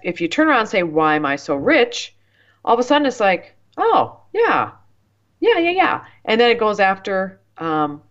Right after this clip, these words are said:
what you want. And so it's gonna help you do that. Now, you also have to take action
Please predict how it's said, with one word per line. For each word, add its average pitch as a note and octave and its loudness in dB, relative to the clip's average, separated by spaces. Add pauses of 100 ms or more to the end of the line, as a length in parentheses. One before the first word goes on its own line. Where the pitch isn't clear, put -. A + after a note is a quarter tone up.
what F3 0
you F3+ -4
want. G#3 2 (240)
And F3 -4
so F#3+ 6
it's F#3 2
gonna F3+ 0
help G#3+ 0
you F#3 0
do G#3 -2
that. D#3 0
Now, D#3+ 2
you D#3 4
also G#3 2
have E3 0
to C#3+ -10
take - -4
action D#3+ -2